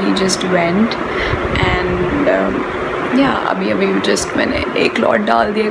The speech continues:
कपड़े धोने में, सुबह सुबह ही डाल दिया, because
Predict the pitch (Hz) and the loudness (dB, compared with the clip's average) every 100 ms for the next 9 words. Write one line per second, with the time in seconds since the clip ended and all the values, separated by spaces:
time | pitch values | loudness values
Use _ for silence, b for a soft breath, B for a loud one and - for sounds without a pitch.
0 | 214 214 214 220 202 190 196 - 208 208 | 0 2 4 4 4 2 0 0 0 0
1 | 202 196 190 180 170 175 196 269 - B | 2 2 4 2 2 2 2 0 0 B
2 | B - - - - 95 95 87 - - | B 0 -4 -4 0 0 2 2 0 -2